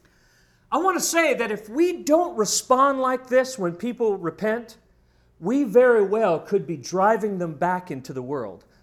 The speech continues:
Look at that point underneath the heading. If we won't receive sinners like Jesus, like this father, the world will be more than glad to receive them back.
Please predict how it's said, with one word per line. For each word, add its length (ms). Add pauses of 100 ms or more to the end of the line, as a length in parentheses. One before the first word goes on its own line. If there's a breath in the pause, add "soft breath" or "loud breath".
(120)
Look 160
at 60
that 240
point 420 (240)
underneath 400
the 80
heading. 300 (580)
If 240
we 140
won't 400
receive 440
sinners 400
like 200
Jesus, 640
like 220
this 180
father, 480 (920)
the 180
world 720
will 200
be 420 (100)
more 380
than 220
glad 580 (1080)
to 100
receive 480
them 200
back. 420